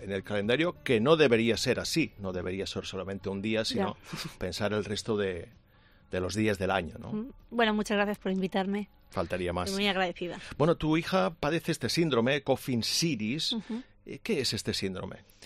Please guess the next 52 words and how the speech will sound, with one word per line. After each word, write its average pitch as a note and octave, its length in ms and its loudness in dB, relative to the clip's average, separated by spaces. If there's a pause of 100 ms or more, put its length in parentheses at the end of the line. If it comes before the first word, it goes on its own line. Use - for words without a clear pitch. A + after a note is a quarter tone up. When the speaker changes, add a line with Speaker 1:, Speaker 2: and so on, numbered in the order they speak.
(420)
Speaker 2:
Bueno, A#3+ 160 2
es A#3 140 -2
un B3 140 -2
síndrome B3 480 -4
que A#3+ 100 0
es A3 100 -4
de A3 120 -2
novo, A3+ 360 0
no G#3+ 120 -4
viene G3+ 180 0
ni G#3 80 2
del G3 140 0
padre G#3 320 2
ni G3+ 100 2
de F#3+ 120 0
la F3+ 100 0
madre, A3 440 2
por G3+ 140 -2
lo F3+ 720 -2
más F#3+ 200 -6
habitual. G3 640 -4
Es G#3+ 80 -6
verdad A#3+ 240 -2
que B3 100 -4
sí A3+ 140 -6
que B3 80 -6
tenemos A3+ 560 -4
un A3 160 -2
par A3+ 160 -2
de A3 100 -4
casos G#3+ 460 -8
que G#3 100 -6
hemos G3 160 -4
encontrado G#3 540 -4
de G3+ 100 -4
repetición G3+ 640 -6
en G3+ 80 -2
el F#3+ 140 -4
que, F#3+ 240 -4 (580)
eh, F#3+ 640 -6
la G3 240 0
madre A3+ 500 2
lo G3+ 200 -2
ha G#3 40 -4
pasado A#3 640 -4
al F3+ 540 -6
hijo, A3 240 -8
pero G3+ 160 -4
normalmente C4 500 0
no A#3+ 160 -2
suele A#3+ 300 -2
llegar, G#3 400 0